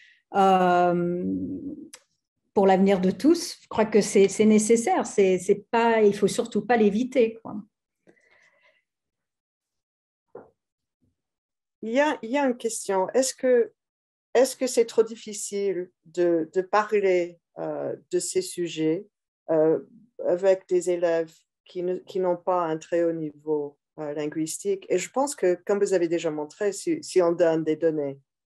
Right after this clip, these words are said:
Speaker 2: <laughs> si on donne, euh, le vocabulaire, et cetera, c'est bien possible. Moi-même, au niveau trois,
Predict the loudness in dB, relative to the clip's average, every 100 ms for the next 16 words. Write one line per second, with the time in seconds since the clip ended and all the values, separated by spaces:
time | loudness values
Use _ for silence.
0 | -10 -6 -2 -2 -4 -20 -12 0 2 2
1 | 4 4 4 0 -4 -4 -2 0 0 -2
2 | -2 -2 -2 -2 -4 -6 -10 -8 -10 -6
3 | -6 -6 -6 -4 -6 -4 -6 -6 -6 -4
4 | -2 -4 -2 -2 0 -2 -2 -4 -4 -6
5 | -4 -4 -4 -10 -10 -6 -6 -8